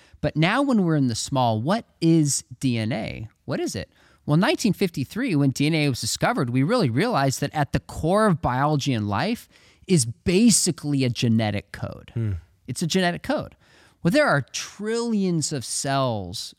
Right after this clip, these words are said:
Speaker 1: within the human body. And if you took the D N A out of one cell, it would uncoil an estimate of nine meters in length. Now, one scientist I asked this week said to me, that he believes if you take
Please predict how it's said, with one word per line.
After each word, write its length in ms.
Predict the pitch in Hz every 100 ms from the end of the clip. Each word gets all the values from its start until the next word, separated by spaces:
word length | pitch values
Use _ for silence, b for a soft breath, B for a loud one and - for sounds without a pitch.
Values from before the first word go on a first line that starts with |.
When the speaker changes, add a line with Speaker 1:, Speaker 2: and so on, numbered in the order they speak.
| -
Speaker 1:
within 540 | 127 113 120 117 117
the 80 | 110
human 340 | - 117 110
body. 480 | 98 90 90 - - b b b
And 80 | 135
if 80 | 175
you 100 | 240
took 200 | 254 -
the 100 | 143
D 280 | 123 156
N 80 | 170
A 180 | 156 139
out 240 | 127 135
of 160 | 123 98
one 220 | 104 110
cell, 460 | 156 - 85 92 117
it 60 | 135
would 160 | 151
uncoil 560 | 170 143 - 139 139 135
an 80 | 131
estimate 480 | 113 113 - 110 110 -
of 440 | 110 104 101 - _ _ -
nine 280 | 110 113 120
meters 360 | 110 104 98 92
in 100 | 82
length. 400 | 73 - - _ b b b b b -
Now, 120 | 131
one 360 | 147 185 254
scientist 640 | 247 - 156 147 - 131 127
I 140 | 120 -
asked 340 | 110 117 -
this 220 | 95 -
week 180 | 104 92
said 300 | - 139 143
to 60 | 98
me, 260 | 64 - b b b _
that 100 | 123
he 80 | 190
believes 380 | 165 131 120 120
if 120 | 107
you 100 | 147
take 240 | - 131